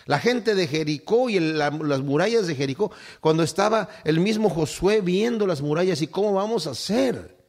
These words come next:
para penetrar esto, antes de saber la estrategia que el Señor le iba a dar, se le apareció allí un varón con una espada desenvainada y le dijo, "Josué, ¿tú de quién eres?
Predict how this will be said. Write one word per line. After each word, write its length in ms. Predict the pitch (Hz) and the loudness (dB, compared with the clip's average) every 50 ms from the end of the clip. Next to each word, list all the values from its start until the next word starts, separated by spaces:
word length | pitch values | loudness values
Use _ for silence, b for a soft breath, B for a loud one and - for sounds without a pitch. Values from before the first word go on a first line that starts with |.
| _ _ _ - | _ _ _ -4
para 240 | 143 147 151 151 | -2 0 0 0
penetrar 600 | - - 151 139 143 143 143 170 180 202 240 240 | 0 0 0 0 0 0 -2 -2 -2 0 0 2
esto, 680 | 226 233 208 135 - - - - 127 117 104 92 - b b b b b | 2 2 0 -2 -4 -6 -8 -6 -6 -6 -6 -8 -12 b b b b b
antes 280 | - 175 202 190 208 185 | -2 -2 0 0 -2 -2
de 100 | 180 135 | -2 0
saber 260 | - 147 143 175 190 | 0 0 0 2 0
la 100 | 190 170 | 0 0
estrategia 500 | - - 131 117 - 180 175 180 165 - | -2 -2 -4 -4 -4 -2 -2 -2 -2 -4
que 60 | 135 | -4
el 60 | 113 | -6
Señor 400 | - 127 127 135 147 160 151 143 b b b b b b b b b b _ - | -6 -4 -2 0 0 -2 -4 -8 b b b b b b b b b b _ -6
le 180 | 117 113 120 | 0 2 2
iba 180 | 131 147 147 151 | 2 2 2 0
a 40 | 135 | -2
dar, 500 | 120 110 123 143 180 - - _ _ _ _ _ _ _ - | -2 -4 -6 -6 -10 -14 -20 _ _ _ _ _ _ _ -8
se 160 | - - 127 | -4 -2 0
le 60 | 127 | 0
apareció 520 | 127 - 127 117 120 117 - - 160 165 | 0 0 0 -2 -2 -4 -4 -2 -2 0
allí 540 | 165 165 156 151 160 175 180 160 - - - _ _ _ _ _ | 0 0 0 0 0 0 -2 -4 -6 -12 -20 _ _ _ _ _
un 200 | - 147 147 143 | -6 -4 -2 0
varón 420 | 135 127 131 139 143 151 156 156 143 | 0 0 2 2 2 0 0 -2 -4
con 180 | - - 117 | -6 -6 -4
una 160 | 123 127 135 127 | -4 -4 -4 -4
espada 460 | 117 - - - 131 131 135 131 127 | -6 -8 -6 -4 -2 -2 0 -2 -2
desenvainada 760 | 127 113 - 117 107 101 110 110 110 113 117 123 131 131 120 | -4 -6 -6 -6 -4 -4 -4 -4 -4 -4 -4 -4 -4 -4 -4
y 60 | 113 | -4
le 100 | 107 107 | -6 -6
dijo, 500 | 110 120 113 - - 123 120 113 110 98 | -6 -8 -8 -8 -6 -4 -4 -4 -4 -4
"Josué, 380 | - 113 101 90 117 123 120 | -8 -10 -10 -6 -6 -6 -6
¿tú 240 | 113 - - 131 117 | -6 -6 -10 -12 -12
de 220 | 110 113 113 113 - | -10 -10 -10 -10 -6
quién 220 | - 120 117 127 | -6 -4 -4 -2
eres? 440 | 143 156 165 123 - - - - | -2 -4 -4 -6 -8 -10 -16 -20